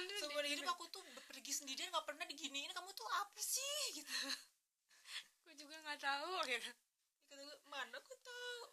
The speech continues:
Speaker 2: Cuman ya gitu. Ya alhamdulillahnya ya sampai sekarang masih Allah lindungi dan nggak masalah gitu. Dan pokoknya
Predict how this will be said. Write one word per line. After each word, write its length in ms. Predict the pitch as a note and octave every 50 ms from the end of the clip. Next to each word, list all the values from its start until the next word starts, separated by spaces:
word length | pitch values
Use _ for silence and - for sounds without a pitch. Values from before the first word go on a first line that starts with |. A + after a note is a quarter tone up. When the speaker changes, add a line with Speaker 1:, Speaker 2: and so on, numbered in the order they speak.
| - - -
Speaker 2:
Cuman 220 | - - E4+ G4+ A4
ya 160 | E4 B3+ G3+ - - -
gitu. 300 | G#3 G#3+ - - A#3 A3 A3+ B3 - _ _
Ya 140 | - G#3+ G#3+
alhamdulillahnya 540 | G#3 G#3+ G#3 G#3 G3+ G#3 A3 A#3 C4 D#4 E4+ F4+
ya 200 | D#4+ C4 A3+ G#3+
sampai 240 | G#3 - A3+ - -
sekarang 320 | - - - G3 G3+ B3
masih 180 | A#3+ C4+ C#4 A#3+
Allah 160 | G#3 G#3 G#3+
lindungi 320 | A3 G#3+ G3+ G3 G3 G3 G#3+
dan 120 | G#3+ G3 F3+
nggak 160 | E3+ E3 -
masalah 400 | E3+ - - F3+ F3 E3 E3 F3 -
gitu. 300 | - F3 _ _ - E3+ E3 E3
Dan 160 | - E3+ F3 F3 F3 _ _ - - - - - - - _ _ _ _ _ _ _ _
pokoknya 360 | _ _ G#3+ A3 A3 A#3+ B3+